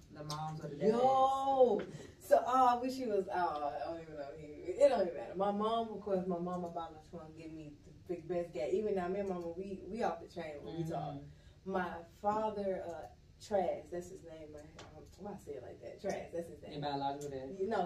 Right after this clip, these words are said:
Speaker 2: he's not my biological. My
Speaker 1: Okay.
Speaker 2: biological father's name is Anthony.
Speaker 1: Okay.
Speaker 2: My, um, bonus father's name, Trash, I have two bonus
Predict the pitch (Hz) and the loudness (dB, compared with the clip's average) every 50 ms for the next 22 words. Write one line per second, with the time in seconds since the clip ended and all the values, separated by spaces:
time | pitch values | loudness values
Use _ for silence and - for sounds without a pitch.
0 | 185 220 254 233 196 180 175 175 170 175 - - - - - 175 190 190 185 160 | 0 0 -2 -4 -4 -4 -6 -6 -6 -6 -8 -8 -8 -6 -4 -2 0 0 0 2
1 | 202 208 220 220 214 196 180 - - 190 180 175 170 165 160 160 143 - 147 165 | 0 0 0 0 -4 -4 -6 -8 -8 -8 -6 -6 -6 -10 -12 -14 -16 -16 -16 -16
2 | 160 156 - - - - - - - - 135 - 175 170 170 165 165 165 165 - | -16 -18 -18 -18 -18 -18 -18 -18 -16 -14 -10 -8 -6 -6 -6 -8 -10 -12 -12 -12
3 | - 175 165 165 160 156 156 156 - - - - - - - - - - 190 190 | -10 -8 -8 -8 -10 -12 -14 -16 -20 -20 -20 -20 -20 -20 -20 -18 -8 -2 2 2
4 | 196 196 190 185 - 175 165 156 151 147 151 151 160 156 151 151 147 - 185 165 | 4 4 2 -4 -4 -8 -10 -10 -10 -12 -12 -14 -14 -14 -14 -14 -10 -8 -6 -6
5 | 160 160 151 143 - 190 180 180 165 147 143 | -6 -6 -10 -8 -4 -4 -4 -4 -6 -10 -12